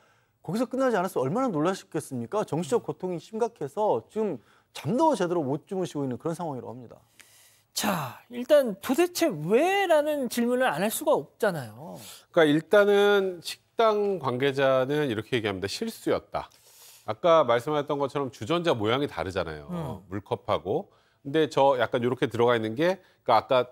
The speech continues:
Speaker 3: 그 덴뿌라, 아까 튀김 요리집이니까 소스를 담아놓는 주전자인데
Speaker 2: 아.
Speaker 3: 저게 이제 소스가 좀 진하니까 보통
Speaker 2: 어.
Speaker 3: 나중에 이제 퇴근하기 전이나 뭐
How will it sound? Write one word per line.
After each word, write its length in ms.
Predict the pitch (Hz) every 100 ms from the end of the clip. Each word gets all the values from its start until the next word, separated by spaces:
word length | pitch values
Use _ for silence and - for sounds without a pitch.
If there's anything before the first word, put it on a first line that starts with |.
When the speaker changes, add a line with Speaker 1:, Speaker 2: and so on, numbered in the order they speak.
| _
Speaker 3:
그 160 | 113 98
덴뿌라, 340 | 110 123 120
아까 120 | 120
튀김 420 | 117 - 247 277 196
요리집이니까 800 | 117 - 95 92 - 147 107 - _
소스를 960 | - 269 - 285 247 190 151 123 113 104
담아놓는 560 | 98 113 113 107 104
주전자인데 800 | 90 95 110 104 76 87 135 120
Speaker 2:
아. 320 | 196 220 113 - _ _ _
Speaker 3:
저게 440 | 127 139 170 160
이제 420 | 123 117 143 143 _ _ _ _
소스가 420 | 233 226 233 208
좀 120 | 170
진하니까 800 | 135 - 147 135 92 131 143 104
보통 340 | 107 - 127
Speaker 2:
어. 20 | 107
Speaker 3:
나중에 340 | 92 104 127
이제 160 | 120 110
퇴근하기 400 | - 170 170 151
전이나 280 | 139 131 127
뭐 320 | 110 110 104